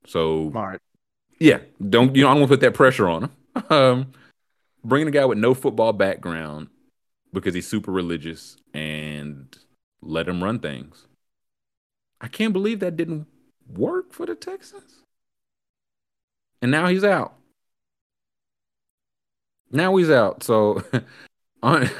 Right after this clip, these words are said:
Speaker 1: Andre Johnson, the team's all-time leading receiver, was among those who publicly criticized Easterby and his power in the or-, in, in the organization. Been following Andre Johnson since the U.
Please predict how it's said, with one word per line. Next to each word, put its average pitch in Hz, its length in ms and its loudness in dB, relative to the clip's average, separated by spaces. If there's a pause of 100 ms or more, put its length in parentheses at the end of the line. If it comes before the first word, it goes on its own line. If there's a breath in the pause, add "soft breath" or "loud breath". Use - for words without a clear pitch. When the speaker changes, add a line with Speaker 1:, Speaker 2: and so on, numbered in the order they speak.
(140)
Speaker 1:
Andre 170 380 4
Johnson, 131 400 0
the 107 80 0
team's 123 240 -2
all-time 117 460 0
leading 110 200 -2
receiver, 98 320 -4
was 90 160 -2
among 95 340 -2
those 92 200 0
who 90 80 -6
publicly 107 520 -2
criticized 92 680 -2
Easterby 90 420 -4
and 78 80 -4
his 80 100 -8
power 87 360 0
in 82 100 -4
the 80 60 -6
or-, 80 200 -2
in, 85 240 -6 (140)
in 82 80 -6
the 82 100 -4
organization. 80 680 -6 (1040 soft breath)
Been 139 180 2
following 180 440 4
Andre 151 340 4
Johnson 135 400 0
since 120 240 -4
the 110 140 2
U. 110 440 4